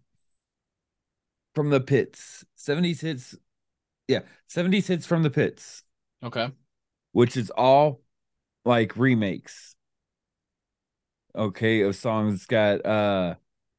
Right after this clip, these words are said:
Speaker 1: Margaritaville. It's
Speaker 2: That
Speaker 1: got
Speaker 2: was a
Speaker 1: I Fought
Speaker 2: seventies
Speaker 1: the
Speaker 2: song?
Speaker 1: Law. Yeah.
Speaker 2: Okay.
Speaker 1: It's got stuff like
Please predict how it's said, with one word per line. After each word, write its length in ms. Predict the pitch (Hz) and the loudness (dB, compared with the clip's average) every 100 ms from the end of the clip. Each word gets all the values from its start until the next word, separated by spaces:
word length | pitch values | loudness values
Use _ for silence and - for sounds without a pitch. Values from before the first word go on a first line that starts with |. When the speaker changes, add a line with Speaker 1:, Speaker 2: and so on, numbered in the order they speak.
| _ _ _ _ - | _ _ _ _ 0
Speaker 1:
Margaritaville. 1120 | 120 139 147 151 139 139 127 131 131 147 147 _ _ _ _ _ _ _ _ _ _ _ _ _ _ _ _ _ _ _ - | 4 4 4 4 4 4 2 2 2 0 -6 _ _ _ _ _ _ _ _ _ _ _ _ _ _ _ _ _ _ _ -10
It's 180 | 110 - | -10 -4
Speaker 2:
That 40 | |
Speaker 1:
got 240 | 117 107 127 | 0 0 -2
Speaker 2:
was 100 | 123 | -2
a 40 | |
Speaker 1:
I 100 | 120 | -2
Fought 40 | 117 | 0
Speaker 2:
seventies 240 | 110 131 175 | 2 2 2
Speaker 1:
the 60 | 156 | 0
Speaker 2:
song? 120 | 127 | 2
Speaker 1:
Law. 460 | 120 110 110 143 139 _ _ _ _ _ _ _ | 2 2 0 -2 -6 _ _ _ _ _ _ _
Yeah. 260 | 135 107 90 _ _ _ _ | -4 -4 -6 _ _ _ _
Speaker 2:
Okay. 320 | 214 208 95 117 | -12 -10 -12 -12
Speaker 1:
It's 200 | 113 120 | -14 -16
got 500 | - 123 117 117 - | -6 -2 0 -2 -4
stuff 460 | 135 - 123 113 - | -12 -6 0 0 0
like 320 | 113 98 92 | 0 0 -2